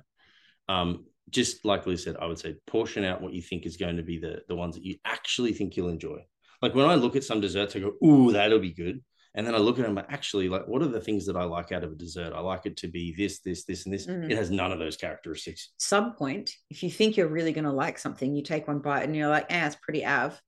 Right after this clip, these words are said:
Speaker 2: Sunk cost. Like,
Speaker 1: Yeah.
Speaker 2: don't just finish it because you bought it. Like, give it to someone, throw it in the bin. Like, if you eat it just because you bought it, it's just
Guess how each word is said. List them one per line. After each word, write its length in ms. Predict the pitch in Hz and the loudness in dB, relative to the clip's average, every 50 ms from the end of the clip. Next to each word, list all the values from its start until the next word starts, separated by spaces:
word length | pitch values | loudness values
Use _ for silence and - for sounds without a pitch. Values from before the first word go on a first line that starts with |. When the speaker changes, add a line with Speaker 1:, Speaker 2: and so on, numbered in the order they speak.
| _ _ _ - _ _ _ _ | _ _ _ -20 _ _ _ _
Speaker 2:
Sunk 400 | - - - 214 208 196 - - - | -10 -4 0 0 2 0 0 -6 -6
cost. 480 | - 170 135 104 - - - - - - | -2 0 0 0 -2 -6 -8 -8 -6 -2
Like, 160 | - 160 147 | -2 -2 0
Speaker 1:
Yeah. 80 | 170 165 | 0 2
Speaker 2:
don't 220 | - 185 190 175 | 4 4 4 4
just 200 | 151 196 185 - | 2 -2 -2 -2
finish 300 | - 160 156 147 143 - | -2 -2 -2 0 0 -2
it 100 | 143 - | -4 -4
because 280 | - 135 - 147 135 139 | -4 -6 -6 -6 -6 -6
you 120 | 139 135 | -6 -6
bought 220 | 131 - 107 101 98 | -4 -4 -4 -4 -4
it. 140 | - - - | -4 -6 -6
Like, 180 | - - - | -8 -8 -4
give 160 | - 180 170 | -4 -4 -4
it 80 | 175 175 | -4 -6
to 60 | 175 | -8
someone, 480 | 175 - 170 160 156 151 147 147 151 147 | -6 -4 -4 -2 -2 0 0 0 -2 -2
throw 220 | - 160 151 147 | -2 0 0 2
it 60 | 147 | 2
in 60 | 147 151 | 0 -2
the 80 | 143 | -2
bin. 400 | 139 147 131 127 127 123 127 131 | -2 0 0 0 0 0 0 0
Like, 220 | 131 131 - - - - - - - _ _ - | 0 -2 -4 -6 -10 -18 -20 -20 -20 _ _ 4
if 180 | 196 196 202 214 | 4 4 4 4
you 240 | 226 226 208 202 - | 4 4 4 4 4
eat 200 | 170 185 196 185 | 4 4 6 6
it 180 | 175 147 147 147 | 6 4 2 0
just 240 | 170 156 160 - | -2 -2 -2 -2
because 340 | - 160 156 165 160 147 139 | -6 -4 -2 -2 -2 -2 -2
you 100 | 151 147 127 | -4 -2 0
bought 260 | 147 143 147 143 120 | 2 4 6 6 4
it, 220 | 107 104 - - - | 2 0 -4 -6 -8
it's 160 | 143 139 - | -10 -8 -6
just 220 | - 175 - - | -6 -8 -8 -10